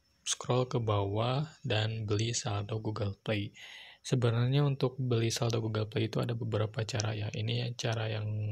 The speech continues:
mungkin paling mudah karena langsung kita beli di Google Play Store-nya.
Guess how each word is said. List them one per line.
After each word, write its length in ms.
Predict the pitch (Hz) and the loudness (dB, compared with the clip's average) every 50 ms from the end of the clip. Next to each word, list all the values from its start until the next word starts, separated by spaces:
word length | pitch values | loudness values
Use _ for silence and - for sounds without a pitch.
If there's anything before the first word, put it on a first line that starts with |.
| 107 - - - _ _ _ - | -4 -6 -8 -14 _ _ _ -10
mungkin 400 | 151 110 104 - - 120 123 120 | -8 -6 -2 0 0 0 0 -2
paling 320 | - 113 110 110 107 107 | -2 -2 0 0 0 0
mudah 560 | 107 104 104 104 98 95 98 101 113 131 - - _ _ _ _ _ _ _ _ _ _ | 0 0 0 0 0 0 2 2 2 0 -4 -8 _ _ _ _ _ _ _ _ _ _
karena 400 | _ - 120 110 110 110 117 120 | _ -2 -2 0 0 0 0 2
langsung 400 | 120 113 104 101 - 123 120 117 | 0 0 -2 -2 -2 -2 -2 -2
kita 240 | - - 123 - 117 | -2 -4 -4 -2 -2
beli 400 | 117 113 110 104 104 110 113 117 | 0 2 2 2 2 0 0 0
di 480 | 117 113 113 107 107 107 104 104 104 104 | -2 -2 -2 -2 0 0 0 0 -2 -2
Google 400 | - 113 107 104 104 101 104 101 | -4 -2 -2 0 0 0 -2 -2
Play 240 | - - 101 95 95 | -2 0 0 0 0
Store-nya. 560 | 95 - - - 104 107 104 101 113 - | -2 -4 -6 -6 -4 -4 -4 -6 -8 -10